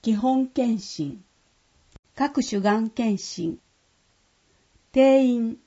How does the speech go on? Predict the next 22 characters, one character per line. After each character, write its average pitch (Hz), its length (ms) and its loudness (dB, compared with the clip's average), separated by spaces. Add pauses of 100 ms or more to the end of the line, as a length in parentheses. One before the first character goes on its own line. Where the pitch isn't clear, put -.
(600)
各 - 540 -4
三 247 420 2
十 254 280 2
人。 170 320 -4 (960)
要 240 340 4 (100)
申 226 220 4
し - 160 -10
込 208 160 0
み。 190 220 0 (1600)
料 269 280 6
金、 - 440 -6 (580)
有 247 300 6
料。 214 420 2 (560)
健 294 240 4
診 311 400 6
項 311 260 6
目 208 300 0
に 190 200 0
よ 185 140 0
る。 202 200 -8 (2250)
糖 285 220 12
尿 285 300 8